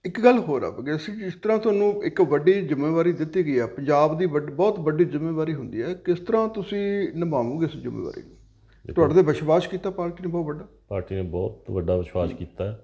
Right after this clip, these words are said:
Speaker 2: ਉਹ ਵਿਸ਼ਵਾਸ ਥੋੜ੍ਹਾ ਟੁੱਟਣ ਦੇਵਾਂਗੇ।
Speaker 1: ਹੂੰ।
Speaker 2: ਪਹਿਲਾਂ ਵੀ ਕੰਮ ਕਰਦੇ ਸੀ,
Speaker 1: ਹੂੰ।
Speaker 2: ਟੌੜਾ ਸਾਹਿਬ ਤੋਂ ਲੈ ਕੇ ਪਾਰਟੀ 'ਚ ਹੀ ਕੰਮ ਕੀਤਾ ਹੈ।
Speaker 1: ਹੂੰ।
Speaker 2: ਇਹਦੇ ਨਾਲ ਤਾਂ ਸਗੋਂ ਹੋਰ ਬਹੁਤ ਜ਼ਿਆਦਾ ਕਰਨਾ ਪੈ
Speaker 1: ਯਾਨੀ
Speaker 2: ਗਿਆ।
Speaker 1: ਇਹ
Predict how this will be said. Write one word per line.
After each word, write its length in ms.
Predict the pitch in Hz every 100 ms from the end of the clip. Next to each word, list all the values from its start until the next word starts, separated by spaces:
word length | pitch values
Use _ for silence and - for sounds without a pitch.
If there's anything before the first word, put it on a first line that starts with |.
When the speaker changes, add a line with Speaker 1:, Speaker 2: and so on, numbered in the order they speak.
| - -
Speaker 2:
ਉਹ 180 | 90 92
ਵਿਸ਼ਵਾਸ 360 | 87 - 82 78 -
ਥੋੜ੍ਹਾ 160 | 90
ਟੁੱਟਣ 240 | 95 85 87
ਦੇਵਾਂਗੇ। 380 | 80 71 69
Speaker 1:
ਹੂੰ। 220 | 71 _ -
Speaker 2:
ਪਹਿਲਾਂ 220 | 73 90
ਵੀ 80 | 95
ਕੰਮ 220 | - 80
ਕਰਦੇ 320 | 78 76 73
ਸੀ, 220 | 73 85 110 _
Speaker 1:
ਹੂੰ। 100 | 123
Speaker 2:
ਟੌੜਾ 520 | - - _ - 82 80
ਸਾਹਿਬ 160 | 82
ਤੋਂ 140 | - 90
ਲੈ 120 | 80
ਕੇ 120 | 85
ਪਾਰਟੀ 340 | 78 78 73
'ਚ 80 | 80
ਹੀ 60 | 82
ਕੰਮ 220 | 82 80
ਕੀਤਾ 280 | 78 - -
ਹੈ। 120 | 107 -
Speaker 1:
ਹੂੰ। 80 | - - _ _ _
Speaker 2:
ਇਹਦੇ 180 | 85 95
ਨਾਲ 160 | 92 85
ਤਾਂ 100 | 82
ਸਗੋਂ 220 | 87 90
ਹੋਰ 200 | 90 82
ਬਹੁਤ 280 | 85 82 76
ਜ਼ਿਆਦਾ 320 | 76 80 80
ਕਰਨਾ 280 | - 76 80
ਪੈ 80 |
Speaker 1:
ਯਾਨੀ 120 | 170 196
Speaker 2:
ਗਿਆ। 240 | 202 -
Speaker 1:
ਇਹ 180 | -